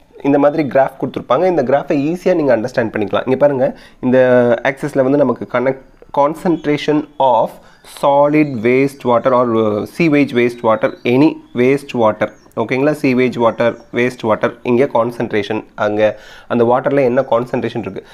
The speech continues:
இங்க direction of flow, வேஸ்ட் வாட்டர் ஃப்ளோ ஆகிறத டைரக்ஷன் கொடுத்துருக்காங்க. இங்க பாருங்க, வேஸ்ட் வாட்டரை ரிலீஸ் பண்ணும்போது அப்போ அங்க ஆர்கானிக்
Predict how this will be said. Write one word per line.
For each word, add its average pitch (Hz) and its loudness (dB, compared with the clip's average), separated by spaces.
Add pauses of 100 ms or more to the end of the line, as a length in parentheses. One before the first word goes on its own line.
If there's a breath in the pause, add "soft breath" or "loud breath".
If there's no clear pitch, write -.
(140 loud breath)
இங்க 175 0
direction 139 2
of 139 0
flow, 110 -4 (100)
வேஸ்ட் 151 0
வாட்டர் 131 -2
ஃப்ளோ 120 2
ஆகிறத 104 0 (120)
டைரக்ஷன் 117 -2
கொடுத்துருக்காங்க. 101 -6 (320 loud breath)
இங்க 139 -2
பாருங்க, 139 0 (400 loud breath)
வேஸ்ட் 175 2
வாட்டரை 156 0
ரிலீஸ் 131 0
பண்ணும்போது 120 2
அப்போ 170 -4
அங்க 160 -4
ஆர்கானிக் 120 0